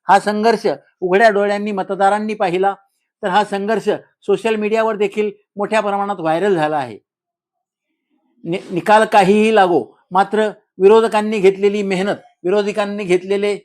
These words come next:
परिश्रम हे मतदारांनी उघड्या डोळ्यांनी पाहिले आहे. जामनेरला तसे पाहिले तर सत्ताधाऱ्यांविरुद्ध वेगळाच एक असंतोष सर्वसामान्य मतदारांमध्ये होता,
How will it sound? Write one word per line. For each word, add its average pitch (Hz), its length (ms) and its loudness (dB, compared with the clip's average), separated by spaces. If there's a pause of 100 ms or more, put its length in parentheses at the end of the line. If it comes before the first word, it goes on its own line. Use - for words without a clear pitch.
(200)
परिश्रम 196 440 0 (420)
हे 208 80 0
मतदारांनी 202 640 -2
उघड्या 196 260 0
डोळ्यांनी 190 380 -2
पाहिले 170 340 -4
आहे. 139 240 -6 (960)
जामनेरला 196 560 0
तसे 208 180 0
पाहिले 202 320 2
तर 196 220 -2 (420)
सत्ताधाऱ्यांविरुद्ध 196 1040 0 (1500)
वेगळाच 185 600 2 (420)
एक 196 220 2 (840)
असंतोष 190 480 2 (420)
सर्वसामान्य 202 680 0
मतदारांमध्ये 196 760 0
होता, 175 380 0